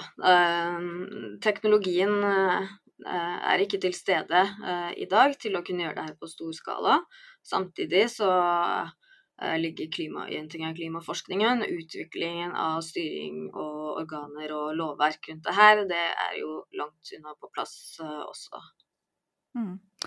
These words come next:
Speaker 2: Hva er de mulige negative konsekvensene? For sant, nå har vi en startup som har gått i gang. Eh, du sier at de har hverken, eh, utstyret eller midler til å nødvendigvis gjøre stor skade. Men hvis det ko-, hadde kommet en aktør som virkelig hadde penger og tilgang til, eh,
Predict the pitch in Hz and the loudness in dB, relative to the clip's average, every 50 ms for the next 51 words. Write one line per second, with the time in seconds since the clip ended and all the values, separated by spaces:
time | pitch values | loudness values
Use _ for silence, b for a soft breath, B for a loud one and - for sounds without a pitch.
0 | B B B B B - 240 240 277 277 277 269 277 262 247 247 240 247 254 254 | B B B B B 0 4 6 8 8 8 6 4 4 2 4 2 2 2 2
1 | 247 247 254 254 254 254 240 240 - 214 190 190 185 - 185 185 190 185 - 190 | 4 4 2 2 2 0 0 0 0 -2 -2 -2 -2 -4 -4 -4 -6 -4 -2 -2
2 | 170 170 - - 185 175 170 - - 202 - 202 190 190 185 - 196 190 190 202 | -2 -2 -4 -6 -6 -6 -4 -4 -4 -4 -2 -2 -4 -4 -4 -4 -4 -4 -2 0
3 | 202 202 190 190 185 175 180 185 180 - - - 190 180 170 - - - 214 214 | 0 0 0 0 -2 -2 -4 -4 -6 -8 -4 0 2 2 2 2 0 -2 -2 -2
4 | - - - 185 180 180 160 170 175 165 - - 185 175 - 185 190 208 226 240 | -4 -6 -8 -4 -2 -2 0 0 -2 -4 -4 -6 -6 0 4 6 6 6 6 4
5 | 262 277 277 B B B B B B - 190 175 170 175 165 165 160 156 147 139 | 0 -2 -4 B B B B B B 0 2 4 4 4 4 2 2 0 0 -2
6 | 139 - - - - 185 185 - - 190 175 175 165 170 170 - - 175 170 175 | -2 -4 -6 -6 -6 -6 -4 -4 -2 0 0 2 2 2 0 -2 -4 -4 -2 -2
7 | 175 170 175 170 165 160 160 160 151 147 156 165 165 - - - - 180 170 165 | 0 0 2 2 2 2 2 0 0 0 0 0 -2 -4 -6 -4 -2 -2 -2 -2
8 | 165 165 165 160 160 156 160 - - 170 170 - - - 185 180 175 170 180 170 | -2 -2 -2 0 0 0 -2 -2 -4 -4 -6 -6 -6 -4 -2 -2 0 2 2 2
9 | 160 165 165 165 165 165 170 170 170 175 175 175 - - - 180 170 170 165 160 | 2 2 2 0 0 0 -2 -2 -2 0 -2 -2 -2 -2 -4 -2 0 0 0 0
10 | 160 165 165 165 - 185 175 156 160 160 175 175 - - - 190 185 180 - - | 0 -2 -2 -2 -2 0 0 2 2 2 0 -2 -2 -2 -2 -2 -2 -4 -4 -2
11 | - 185 170 160 160 - 190 220 269 285 B B B B - 240 226 240 233 - | 2 2 4 4 4 4 4 4 4 2 B B B B -4 -2 -2 -2 -2 -4
12 | 240 233 - 226 - - 226 208 214 214 - 220 214 214 220 202 202 202 196 - | -8 -8 -8 -6 -2 0 0 0 0 -2 -4 -6 -4 -4 -4 -4 -2 -4 -4 -4
13 | - - 220 214 208 - - 214 202 190 185 - - - 208 202 190 185 175 170 | -4 0 0 2 0 0 -2 -4 -2 -2 -4 -6 -6 -4 -4 -2 0 0 0 0
14 | 170 180 180 - - 196 170 170 170 170 180 190 190 190 - - 190 180 180 175 | 0 -2 -4 -2 -2 -4 -4 -2 -2 -2 0 0 0 -2 -4 -4 0 0 2 2
15 | 175 170 170 160 160 - - 180 170 180 180 185 185 - - 185 170 165 170 165 | 2 2 2 2 0 -2 -4 -6 -4 -2 -4 -4 -4 -4 -4 -2 -2 -2 -2 0
16 | 165 170 165 | 0 -2 -2